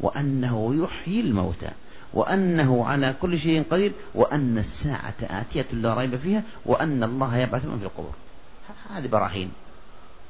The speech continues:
على الساعة وعلى بعث القبور وأن الله هو الحق وأنه يحيي الموتى. وال-، وال-، والأمر جلي،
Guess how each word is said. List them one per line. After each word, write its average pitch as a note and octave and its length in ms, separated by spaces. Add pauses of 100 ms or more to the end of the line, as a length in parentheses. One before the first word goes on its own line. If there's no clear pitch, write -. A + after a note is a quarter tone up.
(100)
على C3 140
الساعة G2+ 480 (340)
وعلى A#2+ 240
بعث C3+ 120
القبور A2+ 400 (240)
وأن B2+ 260
الله C3 160
هو A2+ 100
الحق C3+ 260
وأنه A#2 160
يحيي G2+ 140
الموتى. - 260 (2250)
وال-، - 140
وال-، C#3 220
والأمر D3+ 420
جلي، A3+ 320